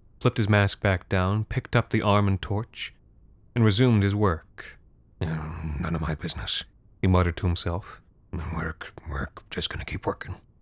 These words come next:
None of my business, not this, not fires, not nothing. Above my station, above my station, that is." At this, Tommy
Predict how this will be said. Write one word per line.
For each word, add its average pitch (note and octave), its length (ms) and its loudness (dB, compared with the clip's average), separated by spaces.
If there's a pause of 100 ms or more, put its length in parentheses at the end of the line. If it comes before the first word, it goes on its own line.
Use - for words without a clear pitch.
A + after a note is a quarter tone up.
(120)
None - 100 0
of G2 60 2
my A2+ 140 2
business, G2 380 -2
not - 280 -4
this, - 320 0
not - 160 -6
fires, G2 640 -2
not D#2+ 160 -4
nothing. - 320 -2 (300)
Above F3 240 -2
my G#2+ 120 0
station, - 380 -2
above E3+ 180 0
my B2 120 4
station, G2+ 320 0
that F2 160 0
is." A2 260 -2 (1500)
At C#3 120 0
this, - 540 2
Tommy F#2 480 0